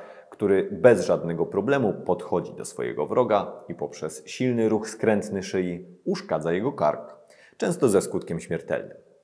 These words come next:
Należy zdać sobie sprawę, że nawet przy skrajnym zakresie ruchu rotacji odcinka szyjnego skręcenie karku nie jest takie proste. Przede wszystkim przy próbie przekroczenia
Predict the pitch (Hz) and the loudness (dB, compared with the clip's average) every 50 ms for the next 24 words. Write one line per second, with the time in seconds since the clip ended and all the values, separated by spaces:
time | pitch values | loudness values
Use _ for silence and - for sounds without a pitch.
0 | _ _ _ _ _ _ _ _ _ - 92 95 95 113 151 147 151 127 98 90 | _ _ _ _ _ _ _ _ _ 0 2 4 6 6 6 6 6 4 4 2
1 | 82 80 104 98 104 - - - - 82 78 80 - - - - 78 71 67 - | 6 8 10 10 10 8 4 0 0 0 0 0 -2 -4 -4 0 2 2 2 0
2 | 53 53 - - 87 87 92 110 120 135 135 135 - - - - 101 - - - | -4 -8 -6 -4 -2 4 6 6 6 6 4 0 -2 -6 -8 -6 -8 -8 -8 -6
3 | - 113 104 113 123 131 135 127 120 117 110 90 92 92 - - 95 92 90 - | 0 2 4 4 4 4 2 2 0 0 2 2 0 0 0 2 0 0 0 0
4 | - 92 87 87 85 80 - 76 76 76 - - 85 85 - - 82 78 - - | 0 0 0 0 -2 -4 -6 -6 -8 -6 -2 -2 -2 -2 -2 -4 -6 -6 -6 -10
5 | - 85 - - 80 - - 85 80 80 85 85 92 104 113 - - - - 101 | -10 -8 -8 -8 -10 -8 -8 -8 -6 -4 -2 2 2 2 2 0 -4 -6 -4 -4
6 | 98 95 92 - 117 120 120 113 110 104 - - - 85 82 82 85 - - 80 | -4 -4 -4 -4 -4 -4 -2 -4 -4 -4 -6 -4 0 2 2 2 2 -2 -4 -6
7 | 78 - - - - 85 85 87 92 98 90 - - - - - - - - - | -6 -6 -8 -10 -8 -4 -2 0 0 -2 -2 -4 -6 -6 -6 -6 -4 -6 -8 -6
8 | - - - - - - _ _ _ _ _ _ _ _ - - - _ _ - | -8 -8 -10 -10 -14 -20 _ _ _ _ _ _ _ _ -20 -20 -20 _ _ 0
9 | - 135 143 156 151 - - 90 - - - 82 80 71 69 - - 98 92 - | 2 6 6 6 6 6 2 -2 -2 -2 -4 -6 -6 -6 -6 -4 -2 -2 -2 -2
10 | - 104 110 95 101 - - - - - 104 104 - - 123 - - 104 95 87 | -2 -4 -2 0 0 0 0 -2 -2 -2 -2 0 0 -2 -4 -2 -2 -2 -2 -4